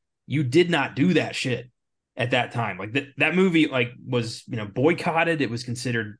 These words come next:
you know, rep-, uh, like, taboo and inappropriate. But, you know, Al Pacino risked, risked a lot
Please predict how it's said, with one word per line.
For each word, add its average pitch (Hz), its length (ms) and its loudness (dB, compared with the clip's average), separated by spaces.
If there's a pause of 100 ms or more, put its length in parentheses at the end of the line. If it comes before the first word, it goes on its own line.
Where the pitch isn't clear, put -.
you 120 100 -10
know, 92 280 -14
rep-, - 180 -16 (140)
uh, 98 240 -10 (260)
like, 95 240 -16 (800)
taboo 156 760 6
and 104 400 -8 (120)
inappropriate. 156 880 2 (720)
But, 131 140 -2
you 135 80 0
know, 120 80 -2
Al 156 180 2
Pacino 147 400 2
risked, 143 400 -2
risked 131 240 -4
a 87 40 -8
lot 104 440 -2